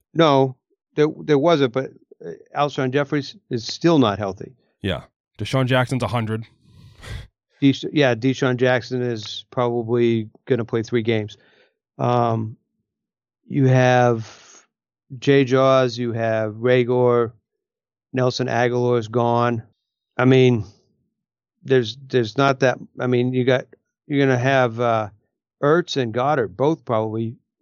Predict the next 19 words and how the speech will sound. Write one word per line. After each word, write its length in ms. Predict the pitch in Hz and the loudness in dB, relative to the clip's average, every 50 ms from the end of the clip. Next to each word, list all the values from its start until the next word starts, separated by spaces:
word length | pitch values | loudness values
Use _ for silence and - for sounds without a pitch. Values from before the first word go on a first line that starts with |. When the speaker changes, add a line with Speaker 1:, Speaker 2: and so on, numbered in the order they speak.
| _ _ - | _ _ -6
Speaker 1:
on 140 | 117 120 | -4 -2
the 80 | 123 113 | -2 -2
field 320 | - - 131 123 120 113 | 0 2 4 4 4 4
all 200 | 123 127 127 135 | 2 2 2 2
the 60 | 143 120 | 2 0
time 360 | - 127 123 127 123 113 110 | 0 0 0 2 0 -2 -2
catching 260 | - 113 104 - 101 | -6 -8 -6 -8 -8
passes 580 | - 113 117 113 113 107 - 104 98 95 101 - _ _ _ _ _ _ _ _ _ _ - | -4 -2 0 0 0 -2 -4 -8 -12 -14 -16 -20 _ _ _ _ _ _ _ _ _ _ -4
because 240 | 123 - 139 123 113 | -2 0 0 2 2
they 80 | 131 | 2
just 200 | 120 131 123 - | 2 2 0 2
don't 180 | 143 127 - - | 0 0 0 0
have 440 | 120 127 135 135 135 131 113 113 - - - - - - | 0 2 2 2 2 2 0 -4 -10 -18 -20 -20 -10 -6
the 80 | - 123 | -4 -2
wide 240 | 113 123 - 123 120 | 0 0 0 0 0
receiver 400 | 110 - - 143 156 170 123 104 | -2 -4 -2 -2 -2 -2 -2 -4
depth 320 | 107 107 98 - - _ _ _ _ _ | -6 -6 -6 -8 -10 _ _ _ _ _
to 120 | - 117 | -10 -10
support, 600 | - - 117 110 - - 120 120 120 120 123 123 | -8 -10 -12 -12 -6 -2 0 2 2 2 0 -2